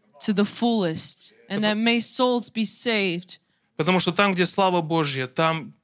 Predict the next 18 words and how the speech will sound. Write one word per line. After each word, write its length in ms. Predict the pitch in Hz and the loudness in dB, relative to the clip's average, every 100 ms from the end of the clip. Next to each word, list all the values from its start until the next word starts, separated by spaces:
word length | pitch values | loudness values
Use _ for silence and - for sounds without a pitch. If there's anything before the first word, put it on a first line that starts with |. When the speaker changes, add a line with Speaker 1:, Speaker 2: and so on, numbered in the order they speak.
| _ | _
Speaker 2:
там 220 | 156 147 | -8 -6
спасение 600 | - 147 - - 147 135 | -6 -6 -4 -2 -2 -4
людей. 500 | 131 127 131 120 113 _ | -6 -6 -6 -8 -10 _
Speaker 1:
When, 280 | 196 190 - _ _ | -6 -6 -8 _ _
when 220 | 170 170 | -8 -8
God 320 | 156 202 220 | -2 0 0
is 160 | 247 233 | 0 -4
glorified, 720 | - 220 208 202 180 160 156 | -4 -2 -2 -2 -2 -2 -4
people 420 | - 208 - 190 | -4 -4 -2 -2
are 140 | 180 175 | -2 -2
saved. 600 | - 160 120 156 - - - | -2 -2 -4 -8 -14 -20 -12
Speaker 2:
Когда 640 | - 143 139 175 170 165 - | -6 -6 0 2 4 2 -4
Бог 440 | 151 135 180 196 - | -12 0 2 2 2
проявляет 600 | 160 156 151 170 165 156 | 2 4 4 4 2 0
себя, 300 | - 151 139 | -4 -2 -2
люди 240 | 151 151 | -2 -4
получают 540 | 143 147 139 151 143 | -4 -4 -2 -4 -4
исцеление. 640 | 135 - 147 147 135 123 | -6 -8 -6 -6 -6 -10